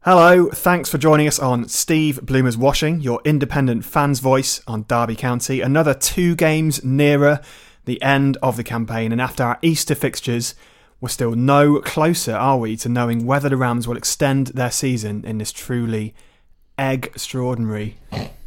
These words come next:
promotion race. <laughs> Uh, Derby, Middlesbrough and Bristol City have all scrambled for that last playoff spot, which the Rams poached back on Monday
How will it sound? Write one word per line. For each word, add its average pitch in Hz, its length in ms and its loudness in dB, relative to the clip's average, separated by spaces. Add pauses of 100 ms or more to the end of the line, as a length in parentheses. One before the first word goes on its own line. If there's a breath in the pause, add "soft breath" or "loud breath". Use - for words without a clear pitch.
promotion 117 460 -4
race. 117 440 -6
<laughs> - 140 -8
Uh, 120 480 0
Derby, 160 240 6
Middlesbrough 143 540 4
and 123 80 -2
Bristol 127 240 -4
City 127 260 -6
have 113 140 -4
all 120 260 -4
scrambled 131 840 0 (460 soft breath)
for - 120 -6
that 123 180 0
last 117 220 -2
playoff 117 280 0
spot, - 420 -4 (540 soft breath)
which - 180 -4
the 131 80 -2
Rams 123 300 2
poached - 640 0
back 120 220 0
on 117 140 2
Monday 113 500 -2